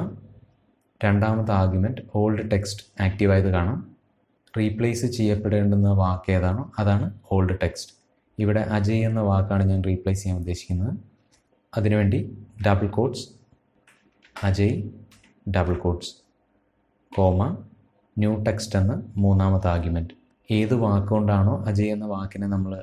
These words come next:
replace ചെയ്യാൻ ഉദ്ദേശിക്കുന്നത് അതാണ് ന്യൂ ടെക്സ്റ്റ്. ഞാൻ അരുൺ എന്ന വാക്കുകൊണ്ടാണ് അജയ് എന്ന വാക്കിനെ replace ചെയ്യാൻ ഉദ്ദേശിക്കുന്നത്. Double quotes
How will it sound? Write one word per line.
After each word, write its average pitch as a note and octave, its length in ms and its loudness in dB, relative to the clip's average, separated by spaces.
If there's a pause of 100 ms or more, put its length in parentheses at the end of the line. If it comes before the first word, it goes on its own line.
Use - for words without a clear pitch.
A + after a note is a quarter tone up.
(260)
replace G2 340 2
ചെയ്യാൻ G2 200 2
ഉദ്ദേശിക്കുന്നത് F2+ 460 -2 (160)
അതാണ് G2 260 2 (220)
ന്യൂ F#2+ 100 2 (120)
ടെക്സ്റ്റ്. - 280 -4 (500)
ഞാൻ G2 100 4 (200)
അരുൺ G#2 260 0
എന്ന G#2+ 180 -4
വാക്കുകൊണ്ടാണ് F#2+ 640 2 (280)
അജയ് G2 240 0
എന്ന G2 160 2
വാക്കിനെ F#2 360 -2
replace F2+ 320 -2
ചെയ്യാൻ F#2 180 0
ഉദ്ദേശിക്കുന്നത്. F2 480 -4 (840)
Double F#2+ 280 2
quotes A#2 280 -4